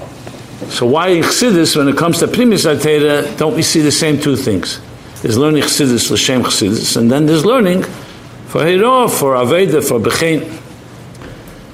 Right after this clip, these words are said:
It's an interesting question, and the Frierdiker Rebbe's answer is even more interesting.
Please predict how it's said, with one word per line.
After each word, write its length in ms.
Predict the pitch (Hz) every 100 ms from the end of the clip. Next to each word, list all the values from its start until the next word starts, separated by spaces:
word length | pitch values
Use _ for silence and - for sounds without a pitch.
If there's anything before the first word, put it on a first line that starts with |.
| - - - - - - - - - -
It's 140 | - 143
an 160 | 127
interesting 480 | 151 151 180 - 151
question, 580 | - 127 - 143 160 - -
and 140 | 120
the 60 | 117
Frierdiker 380 | - 170 151 156
Rebbe's 220 | 143 139
answer 300 | 202 196 156
is 120 | 131
even 180 | 147 165
more 160 | 190
interesting. 440 | 180 - 135 -